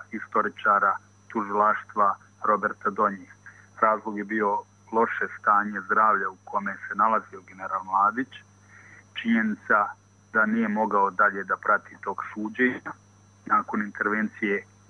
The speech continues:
ljekara utvrđeno je da mu je došlo do naglog pada pritiska, a kontinuirano već više nedelja gubi u svojoj tjelesnoj težini,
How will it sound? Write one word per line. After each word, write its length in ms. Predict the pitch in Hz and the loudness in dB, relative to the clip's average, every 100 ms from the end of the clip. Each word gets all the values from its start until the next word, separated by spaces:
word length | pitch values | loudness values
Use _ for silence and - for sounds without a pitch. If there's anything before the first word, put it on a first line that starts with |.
| - 107 | -12 -4
ljekara 600 | 104 - 104 104 104 98 | -4 2 4 6 4 2
utvrđeno 640 | 104 - 104 104 101 98 | -6 -8 -8 -6 -6 -6
je 80 | 95 | -6
da 140 | 95 | -8
mu 120 | 101 | -8
je 60 | 95 | -6
došlo 360 | 101 - - | -4 -4 -10
do 100 | 95 98 | -10 2
naglog 380 | 98 98 98 - | 2 2 -4 -4
pada 280 | 101 98 - - | 0 0 -2 -10
pritiska, 680 | 117 113 - 113 - - 123 - - | -8 -8 -2 -4 -2 0 0 -2 -2
a 140 | 117 | -2
kontinuirano 920 | - 110 101 110 104 110 104 101 98 | -2 -8 -6 -6 -4 -2 0 0 0
već 180 | 95 101 - - - | -4 -6 -8 -18 -12
više 380 | 104 - - 98 - _ - | -8 -8 -6 -8 -10 _ -4
nedelja 480 | 110 104 98 101 98 98 | -2 -2 -4 -2 -4 -4
gubi 340 | 107 101 104 - 120 | -8 -6 -8 -6 -6
u 120 | 104 - | -6 -2
svojoj 260 | 104 101 95 | 0 0 -2
tjelesnoj 520 | 107 101 95 - 90 - | 0 2 2 -6 -10 -10
težini, 380 | - 113 135 | -6 -2 -2